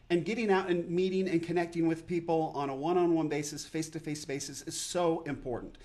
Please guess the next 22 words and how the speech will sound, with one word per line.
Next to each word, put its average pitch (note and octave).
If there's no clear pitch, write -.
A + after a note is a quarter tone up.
So -
take G#3+
the F#3+
opportunity E3+
to C3+
do C#3
it. A2
I, D#3+
again, E3+
uh, E3
in F3
online G#3+
business F#3+
is, D#3
and, C#3
and F3+
in F3+
entrepreneurship, E3+
we E3
can E3+
become D3+
loners. D#3